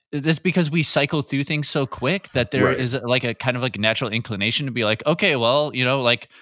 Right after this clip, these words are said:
Speaker 1: what's happening next?" Like, the news
Speaker 2: Yeah.
Speaker 1: cycles are so small, and this long news cycle has been so inspiring,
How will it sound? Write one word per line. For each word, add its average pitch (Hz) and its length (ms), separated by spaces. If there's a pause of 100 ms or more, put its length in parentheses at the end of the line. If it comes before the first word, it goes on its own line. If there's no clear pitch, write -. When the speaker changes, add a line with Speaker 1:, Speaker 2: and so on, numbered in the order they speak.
(120)
Speaker 1:
what's 147 140
happening 160 360
next?" 156 320
Like, 117 160
the 123 140
news 117 360
Speaker 2:
Yeah. 120 80
Speaker 1:
cycles 143 220
are 120 100
so 123 220
small, 139 640
and 120 280
this 135 420 (120)
long 120 400
news 120 220
cycle 139 240
has 123 100
been 117 160
so 120 180
inspiring, 160 720